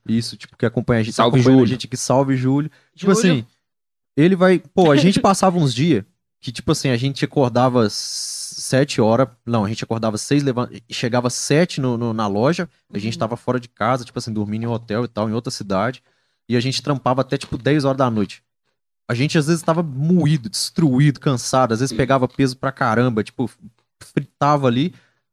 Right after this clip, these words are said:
Speaker 1: E o que fazia diferença, às vezes, no nosso cansaço, no nosso dia, era quando a
Speaker 3: Era
Speaker 1: gente, às
Speaker 3: isso.
Speaker 1: vezes, olhava um pro outro, tava longe. "Qual é, ô filho da puta? Tá pesado, mano?"
Speaker 3: <laughs>
Speaker 1: Tipo,
Speaker 3: Entendeu?
Speaker 1: mano,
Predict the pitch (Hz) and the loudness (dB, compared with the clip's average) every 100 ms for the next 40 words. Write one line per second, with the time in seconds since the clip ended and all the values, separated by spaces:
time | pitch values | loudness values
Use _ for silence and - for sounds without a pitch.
0 | _ - 190 269 262 254 247 226 196 226 | _ -2 2 2 2 0 0 2 2 0
1 | 226 220 202 160 185 160 156 147 135 127 | -4 -2 0 2 0 -2 -2 -2 -2 -4
2 | - 120 - 143 143 127 127 110 131 156 | -4 -6 -2 -2 -2 -6 -6 -6 -2 -2
3 | 92 _ _ _ - 147 160 170 170 147 | -2 _ _ _ 0 0 2 2 2 0
4 | 170 151 165 165 147 160 170 - 156 - | -2 -2 -2 0 2 2 0 -4 -6 -6
5 | 170 151 151 180 156 180 _ _ _ _ | -8 -4 -2 -2 -2 -8 _ _ _ _
6 | _ - 294 302 320 330 320 294 403 302 | _ -4 0 0 2 2 2 -2 -4 0
7 | 302 277 285 330 415 - 285 240 170 _ | 0 0 2 4 4 2 -2 -2 -4 _
8 | _ - 302 311 277 262 311 320 - 311 | _ -2 -2 0 -2 2 2 4 2 2
9 | 311 294 320 320 285 302 254 285 240 - | 4 6 4 4 2 2 0 2 2 0
10 | 339 381 349 359 294 285 220 180 254 175 | -4 -4 -2 0 2 2 0 2 4 4